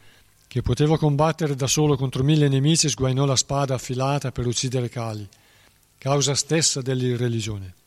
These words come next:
Quando Kali capì che il re voleva ucciderlo, si tolse subito l'abito regale e, spinto dalla paura, si sottomise completamente a lui, prosternandosi ai suoi piedi.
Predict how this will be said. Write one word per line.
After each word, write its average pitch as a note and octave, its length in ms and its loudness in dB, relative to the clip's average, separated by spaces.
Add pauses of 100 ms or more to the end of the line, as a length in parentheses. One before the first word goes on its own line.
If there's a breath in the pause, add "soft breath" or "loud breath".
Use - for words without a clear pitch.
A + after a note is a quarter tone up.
(1800 soft breath)
Quando C3+ 300 2
Kali F#3 320 4
capì F3+ 420 2
che C3+ 140 -6
il A#2+ 260 -4
re D3 220 2
voleva B2+ 320 0
ucciderlo, B2+ 500 -2
si B2+ 140 -2
tolse E3+ 360 2
subito F3+ 380 0
l'abito D3 380 0
regale B2+ 560 -2 (1080 soft breath)
e, C3+ 60 2
spinto E3 380 2
dalla C#3+ 200 2
paura, D#3+ 360 4
si - 120 0
sottomise C#3 500 0
completamente C3+ 640 0
a B2+ 40 4
lui, D3+ 180 6
prosternandosi C3 960 0
ai A#2 60 0
suoi A2 180 -4
piedi. A#2 340 -2